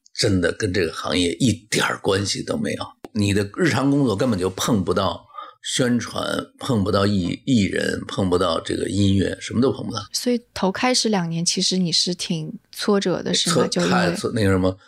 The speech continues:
Speaker 2: 那做什么的？就除了地推之外，还做什么？
Speaker 1: 几乎就是，就是打杂嘛，就什么都碰不到，
Speaker 2: 就当-，
Speaker 1: 你也没
Speaker 2: 当时会有画面感吗？
Speaker 1: 因为当时我觉得我在日本上这个大学算是名牌大学了，就觉得，哎，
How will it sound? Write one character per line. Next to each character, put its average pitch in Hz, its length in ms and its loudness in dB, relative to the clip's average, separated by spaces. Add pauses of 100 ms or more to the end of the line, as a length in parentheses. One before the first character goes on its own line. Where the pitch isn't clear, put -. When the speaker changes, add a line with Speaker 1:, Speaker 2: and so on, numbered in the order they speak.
Speaker 2:
那 233 100 0
做 247 220 0
什 202 160 2
么 180 80 0
的？ 190 80 0
就 214 120 2
除 - 180 -2
了 196 100 4
地 220 160 0
推 214 220 -2
之 214 140 -2
外， 196 140 0
还 180 160 -2
做 185 220 -2
什 185 160 -6
么？ - 120 -6
Speaker 1:
几 107 240 2
乎 160 260 2
就 165 160 2
是， 123 400 -4
就 190 140 2
是 165 40 0
打 - 240 -2
杂 82 360 -2
嘛， 101 220 0 (120)
就 117 80 -2
什 - 140 2
么 135 80 2
都 190 100 6
碰 147 160 2
不 107 80 0
到， 87 140 0
Speaker 2:
就 - 60 -6
当-， - 40 -6
Speaker 1:
你 127 60 2
也 269 60 4
没 262 60 4
Speaker 2:
当 - 0 -
时 247 120 4
会 254 160 2
有 202 100 4
画 240 160 0
面 214 220 2
感 - 280 0
吗？ 202 200 -2 (240)
Speaker 1:
因 196 100 2
为 202 80 2
当 202 160 0
时 165 100 2
我 135 120 2
觉 107 120 2
得 98 140 -2
我 101 220 2
在 147 100 2
日 180 100 2
本 120 140 2
上 117 200 0
这 117 100 0
个 123 40 2
大 107 160 0
学 90 240 0
算 110 180 0
是 92 220 2
名 85 300 4
牌 - 180 0
大 - 200 -2
学 - 100 -6
了， - 220 -8
就 135 100 0
觉 101 140 2
得， 107 80 2
哎， 131 200 0